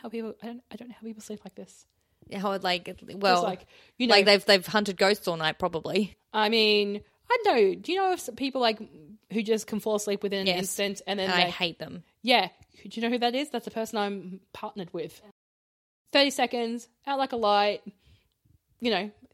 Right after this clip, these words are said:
Speaker 1: pe-, things could be burning behind him, and he's just like, "Well, I'm just gonna," he's very much Dean in that in scenario where he's just like, "I'm out. I'm gonna go for a sleep." I'm like,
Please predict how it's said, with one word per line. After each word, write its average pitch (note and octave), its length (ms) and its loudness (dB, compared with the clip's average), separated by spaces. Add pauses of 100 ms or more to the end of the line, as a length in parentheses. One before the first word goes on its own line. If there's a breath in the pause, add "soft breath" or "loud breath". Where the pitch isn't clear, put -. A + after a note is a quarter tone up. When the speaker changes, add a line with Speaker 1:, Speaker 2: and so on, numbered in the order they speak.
(340)
Speaker 1:
pe-, D4 160 -2
things D#4+ 260 -2
could D#4+ 100 0
be A3+ 140 -4
burning G#3+ 520 0
behind G3 360 -4
him, A#3+ 160 -6
and A3+ 80 -6
he's A#3+ 120 -6
just A#3 140 -10
like, A3 220 0
"Well, A3 320 6
I'm A#3+ 220 2
just D#4 100 -12
gonna," B3 160 -4 (280 soft breath)
he's C#4+ 220 4
very C4+ 180 -2
much F4+ 160 -2
Dean G3+ 280 0
in G#3+ 60 -4
that A3+ 140 -2
in A3 100 -4
scenario G#3 460 -6
where A#3 100 -4
he's G#3 100 -4
just G#3+ 140 -10
like, A#3 220 -10
"I'm D#4+ 100 -6
out. C#4+ 240 -2
I'm B3+ 80 -4
gonna D4 100 -8
go C4 100 -6
for B3 100 -12
a A3+ 40 -10
sleep." C4 300 -6
I'm G#3+ 80 -8
like, G#3+ 240 -4